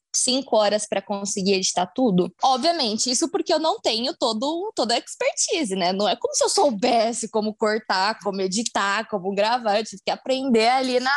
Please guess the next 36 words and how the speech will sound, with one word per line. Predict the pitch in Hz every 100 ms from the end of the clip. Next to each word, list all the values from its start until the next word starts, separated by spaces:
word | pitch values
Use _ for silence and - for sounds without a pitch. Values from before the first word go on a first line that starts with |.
| 185 - 185 180
na | 349
marra. | - 523 269 240 226 - -
E | 320
aí | 320 381
você | 392 370 403
faz | 392 392
umas | 403 320
gambiarra | 302 349 285 330 285
muito | 247 - - 403
louca, | 262 220 226 202
porque | -
eu | 247
precisava | 240 277 269 247 247
passar | 277 269 262 262 233
vídeo | 208 247 240
pra | 254 247
um | 240
lugar | 233 208 220 220 220
e | 214
o | 208
outro, | 185 220 277 262 208 202
e | 202 214
eu | 226
uso | 226 254
iPhone, | 240 - 226 247 247
e |
o | 233
iPhone | 240 262 254
é |
um | 320
saco | - - - 247 294 -
pra | 220
conectar | 226 233 220 220 208
com | 214 226
o |
computador. | 233 208 - 202 190 220